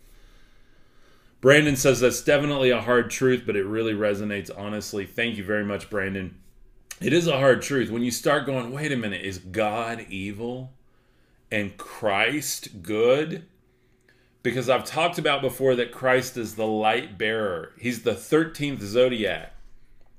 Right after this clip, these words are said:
We talked about that as the serpent bearer, the serpent in the garden, the one carrying the lamp in the darkness, bearing light against God.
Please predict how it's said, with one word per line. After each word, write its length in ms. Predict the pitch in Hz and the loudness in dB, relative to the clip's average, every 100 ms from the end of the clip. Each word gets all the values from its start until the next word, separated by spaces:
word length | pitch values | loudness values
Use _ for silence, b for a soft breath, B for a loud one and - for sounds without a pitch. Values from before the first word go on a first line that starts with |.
| - _ - - - | -20 _ -20 -16 -8
We 80 | 117 | -4
talked 300 | 135 131 127 | 2 2 2
about 280 | 117 101 | 0 0
that 280 | - 98 - | 0 0 0
as 160 | 101 92 | -6 -6
the 100 | 98 | -8
serpent 580 | - 127 127 123 98 92 | -4 2 2 2 -6 -2
bearer, 420 | 92 82 80 - - - | -2 -2 -6 -12 -16 -10
the 80 | |
serpent 540 | 98 - 127 117 123 110 | -8 0 0 0 -4 -6
in 100 | 117 | -6
the 80 | 113 | -4
garden, 560 | 117 113 107 90 80 - b b b | -2 0 -2 -4 -12 -16 b b b
the 100 | - | 0
one 340 | 117 131 135 127 | 2 2 0 -2
carrying 580 | - 131 135 143 139 | -2 2 4 2 0
the 100 | 127 | 0
lamp 400 | 113 117 120 110 | 2 2 2 -2
in 140 | 110 104 | -4 -4
the 80 | 104 | -2
darkness, 580 | 107 110 104 98 87 | 0 0 0 -8 -10
bearing 540 | 107 90 117 131 143 127 | -10 0 2 4 2 -2
light 540 | 107 110 123 127 - | 0 2 2 0 -4
against 580 | 110 95 107 107 107 98 | -8 -6 -4 -4 -8 -8
God. 540 | 104 104 92 69 64 | -2 0 0 -2 -10